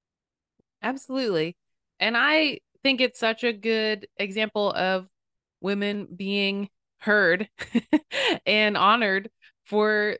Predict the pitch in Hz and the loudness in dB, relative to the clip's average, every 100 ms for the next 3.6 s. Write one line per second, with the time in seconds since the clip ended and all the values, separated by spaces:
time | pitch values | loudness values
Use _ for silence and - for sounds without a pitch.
0 | - - 220 196 208 196 202 294 - 196 | -10 -8 -8 -2 -2 0 0 0 -4 -4
1 | 180 180 - 190 196 185 196 214 _ 170 | -4 -6 -2 -2 0 -4 -6 -12 _ -4
2 | 175 175 175 180 185 _ _ _ - 202 | -2 0 -2 -4 -12 _ _ _ -6 -4
3 | 190 202 185 175 175 175 | -2 -2 -2 0 0 -2